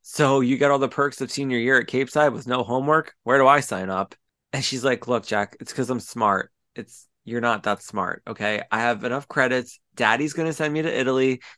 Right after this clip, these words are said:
to be with Aunt Georgia, and you have to start filling out college applications because you're not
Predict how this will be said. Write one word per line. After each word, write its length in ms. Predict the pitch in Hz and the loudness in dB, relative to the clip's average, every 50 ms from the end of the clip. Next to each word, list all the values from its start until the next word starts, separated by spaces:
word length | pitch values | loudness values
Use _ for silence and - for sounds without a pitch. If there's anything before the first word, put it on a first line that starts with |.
| _ | _
to 80 | - - | -8 -2
be 140 | 123 127 131 | 0 2 2
with 200 | 135 131 - - - | 2 2 0 -4 -8
Aunt 240 | - 113 120 143 151 | -6 -6 -4 -6 -6
Georgia, 640 | - - 127 120 117 113 101 113 113 113 110 113 - _ - | -4 -2 2 2 2 2 0 0 0 0 0 -2 -4 _ -8
and 400 | 110 113 113 113 113 110 104 - - | -8 -6 -6 -6 -6 -8 -8 -10 -14
you 520 | - 107 - 127 131 147 156 170 175 160 - - - | -16 -12 -6 0 2 4 4 4 4 2 -2 -6 -10
have 260 | - - 131 127 127 - | -4 0 0 0 0 0
to 140 | - 131 | -6 -8
start 280 | 117 - - 120 107 - | -6 -2 0 -2 0 0
filling 180 | 123 123 120 113 | 0 -2 0 0
out 120 | 107 104 | -2 -2
college 340 | - 117 117 113 113 104 - | 0 2 2 2 2 2 0
applications 760 | 110 101 - 107 - 160 170 165 - - 104 101 101 101 - - - - - - - | 0 0 -2 -4 -4 -4 -4 -4 -4 -4 -6 -6 -6 -8 -10 -12 -20 -20 -20 -20 -14
because 420 | - - - 123 117 113 110 101 110 - _ _ - | -8 -2 2 2 4 4 2 0 -6 -10 _ _ -14
you're 260 | 120 113 120 143 147 | -6 0 2 4 4
not 280 | 143 135 127 120 117 117 | 4 4 4 4 2 0